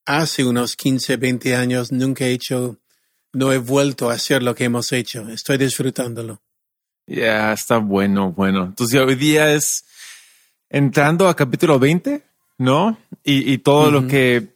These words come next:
Speaker 2: ahí tenemos para explorar en, en ese capítulo. Creo que hay unas maravillas muy bonitas.
Speaker 1: Hola, Cloud, bienvenido. <laughs> Tenía
Speaker 2: Ahí
Speaker 1: que
Speaker 2: está.
Speaker 1: venir.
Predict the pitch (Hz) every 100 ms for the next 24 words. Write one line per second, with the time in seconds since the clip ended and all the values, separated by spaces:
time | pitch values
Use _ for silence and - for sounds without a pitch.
0 | _ - 123 143 151 147 139 143 139 -
1 | 143 131 - - 127 123 135 139 147 131
2 | 127 - 131 139 143 165 117 123 123 117
3 | - 190 127 135 143 147 170 165 147 120
4 | 113 127 127 110 135 123 117 - 98 -
5 | - _ _ _ _ _ _ - - _
6 | 147 151 147 139 135 131 135 135 135 139
7 | 127 127 - _ _ _ - - 175 -
8 | 196 - - 180 _ - - - - 135
9 | 143 143 127 135 131 131 120